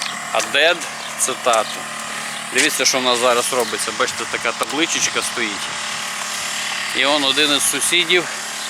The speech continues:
ремонтують дах. Що це відбувається? Зараз має бути, ну,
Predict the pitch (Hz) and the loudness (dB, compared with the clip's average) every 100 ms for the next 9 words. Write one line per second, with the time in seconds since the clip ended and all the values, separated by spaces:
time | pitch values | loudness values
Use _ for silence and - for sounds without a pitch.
0 | - - - - - - - - - - | -8 -6 -6 -6 -6 -4 -4 -4 -6 -6
1 | - - 117 120 127 120 156 156 147 - | -6 -2 0 0 0 2 4 4 4 2
2 | - 131 120 139 120 - - - - - | -2 -2 4 6 6 2 -4 -6 -8 -8
3 | - - - - - - - - - - | -8 -8 -8 -10 -10 -10 -10 -10 -10 -12
4 | - - - - - - - - - 143 | -12 -12 -12 -12 -10 -10 -10 -6 -2 0
5 | - 151 143 139 147 175 190 156 131 139 | 2 2 2 2 6 6 6 4 2 4
6 | 160 151 156 151 151 139 139 147 - - | 4 2 0 2 4 2 0 -2 -4 -8
7 | - - - - - - - - - - | -10 -10 -10 -12 -10 -10 -12 -12 -10 -10
8 | - - - - - 151 151 | -10 -10 -12 -12 -4 -2 0